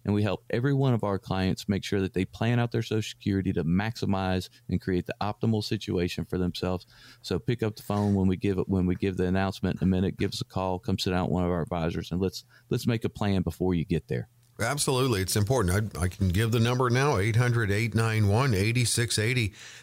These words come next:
Speaker 2: Pascagoula, I'm sixty-one, never married, no kids. I'm not bitter.
Speaker 1: <laughs>
Speaker 2: They threw that in.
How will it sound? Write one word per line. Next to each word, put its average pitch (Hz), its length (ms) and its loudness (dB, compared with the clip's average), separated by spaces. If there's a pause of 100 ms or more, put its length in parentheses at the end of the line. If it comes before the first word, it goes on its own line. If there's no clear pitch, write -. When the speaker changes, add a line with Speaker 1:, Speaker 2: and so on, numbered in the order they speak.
(120)
Speaker 2:
Pascagoula, 160 840 2 (120)
I'm 139 220 2
sixty-one, 147 880 2
never 170 260 2
married, 127 580 2
no 131 260 2
kids. 151 800 -2
I'm 110 160 2
not 135 320 -2
bitter. 120 500 -2
Speaker 1:
<laughs> - 40 -12 (500)
Speaker 2:
They 143 160 2
threw 143 240 0
that 139 180 0
in. 131 480 2